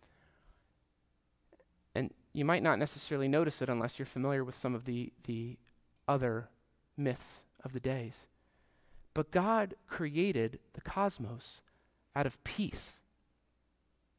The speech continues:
One of the typical, uh, features of the surrounding pagan myths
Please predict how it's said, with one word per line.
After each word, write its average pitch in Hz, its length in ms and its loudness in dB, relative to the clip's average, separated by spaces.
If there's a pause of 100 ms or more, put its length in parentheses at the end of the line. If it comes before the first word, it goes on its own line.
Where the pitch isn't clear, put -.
(640)
One 233 200 8
of 262 100 8
the 190 60 4
typical, 202 760 4 (880)
uh, 160 140 -6
features 180 640 2
of 139 80 -2
the 143 80 -2
surrounding 170 560 4
pagan 147 440 2
myths - 460 -2